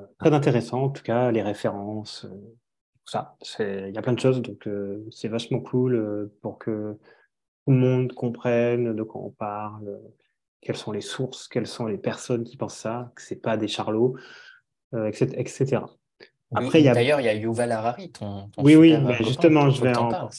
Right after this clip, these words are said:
Speaker 1: Alors, bah tiens, je, en fait, j'avais plein de choses, euh, sur lesquelles répondre, mais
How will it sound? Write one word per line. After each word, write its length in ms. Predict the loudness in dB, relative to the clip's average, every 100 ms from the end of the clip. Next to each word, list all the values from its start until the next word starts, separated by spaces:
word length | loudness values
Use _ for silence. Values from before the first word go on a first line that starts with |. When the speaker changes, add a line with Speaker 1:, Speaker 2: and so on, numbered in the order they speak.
| -2
Speaker 1:
Alors, 380 | 0 0 -4 -14 _ _ _ _ -6
bah 120 | -4
tiens, 200 | -4 -8 -10
je, 120 | -14
en 280 | -18 -20 2
fait, 140 | 4
j'avais 220 | 6 4
plein 180 | 4 4
de 100 | 4
choses, 320 | 2 2 0 0
euh, 360 | -6 -8 -10 -14
sur 240 | -12 -10
lesquelles 340 | -10 -10 -8 -6
répondre, 380 | -4 0 0 0
mais 280 | 0 0